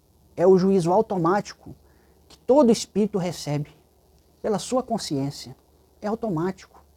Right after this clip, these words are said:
Tudo que você acumulou de virtudes, de amor, de bons sentimentos, vai criar em sua alma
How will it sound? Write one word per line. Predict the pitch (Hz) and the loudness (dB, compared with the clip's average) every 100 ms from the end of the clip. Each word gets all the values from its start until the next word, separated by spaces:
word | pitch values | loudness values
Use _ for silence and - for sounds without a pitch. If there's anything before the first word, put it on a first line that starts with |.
| _ _ - - | _ _ -20 -4
Tudo | 311 349 330 | 2 4 4
que | 262 | 2
você | 240 - | 0 0
acumulou | 233 233 226 196 233 208 156 _ _ _ _ _ _ - | 2 4 6 6 4 0 -4 _ _ _ _ _ _ 0
de | 156 143 - | 2 2 0
virtudes, | 131 196 - - 240 170 143 - - _ _ - | 0 2 2 0 -2 -2 -4 -6 -10 _ _ -10
de | 127 | -2
amor, | 180 175 151 208 202 - - | 0 4 6 6 4 -2 -12
de | 139 | -4
bons | 147 151 247 | -2 0 -2
sentimentos, | - 220 160 151 202 - - - - _ _ _ _ _ _ _ _ _ _ _ _ - | -6 -6 -2 0 -2 -6 -16 -20 -20 _ _ _ _ _ _ _ _ _ _ _ _ -4
vai | 165 | -2
criar | 185 240 202 220 254 - - _ _ _ _ _ _ - | 0 2 2 2 0 -2 -10 _ _ _ _ _ _ -4
em | 156 | -4
sua | - 240 | 0 2
alma | 208 175 202 196 160 - | 2 2 2 0 -2 -4